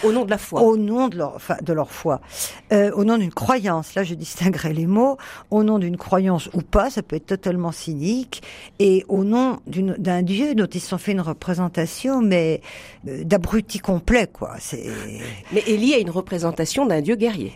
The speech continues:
Speaker 2: Mais voilà, finalement, sa représentation de Dieu, elle est peut-être pas si loin que ça de, des prêtres de Baal. Parce que quand même, cette mise à mort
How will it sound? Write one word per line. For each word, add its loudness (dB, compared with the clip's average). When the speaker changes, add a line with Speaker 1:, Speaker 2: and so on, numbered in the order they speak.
Speaker 2:
Mais 4
voilà, 2
finalement, 2
sa 0
représentation -2
de -2
Dieu, 2
elle 0
est 2
peut-être -4
pas 2
si -6
loin 0
que -4
ça -2
de, 2
des -2
prêtres -2
de -2
Baal. 2
Parce -8
que -6
quand 0
même, 2
cette -8
mise 4
à 2
mort 2